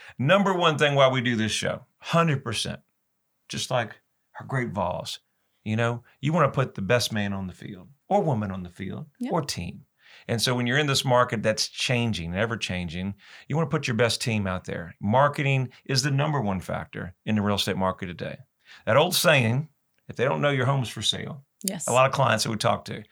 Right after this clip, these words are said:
Speaker 1: "Hey, Ryan, if you got a buyer, bring 'em on by. Ryan, bring 'em by." And when in doubt, say, "Well, just think about it. And if you have that buyer, you know what?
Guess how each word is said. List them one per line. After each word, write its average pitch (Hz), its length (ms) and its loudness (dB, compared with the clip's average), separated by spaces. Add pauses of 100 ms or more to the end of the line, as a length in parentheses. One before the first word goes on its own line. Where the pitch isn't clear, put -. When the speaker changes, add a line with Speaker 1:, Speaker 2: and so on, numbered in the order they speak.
(160)
Speaker 1:
"Hey, 165 100 -4
Ryan, 180 520 4 (1000)
if 127 160 -2
you 143 80 0
got 165 220 6
a 180 60 6
buyer, 190 520 4
bring 123 300 4
'em 143 140 2
on 143 180 2
by. 107 340 2 (520)
Ryan, 175 560 2 (760)
bring 127 360 4
'em 135 140 4
by." 98 340 0 (760)
And 127 180 2
when 151 120 2
in 143 120 0
doubt, 160 260 2
say, 170 160 0
"Well, 165 160 -4
just 214 240 0
think 254 220 0
about 135 300 4
it. 214 220 0 (180)
And 131 100 -2
if 120 120 -4
you 220 140 -2
have 220 220 4
that 180 220 2
buyer, 151 500 0 (260)
you 170 100 -2
know 180 140 2
what? 190 320 2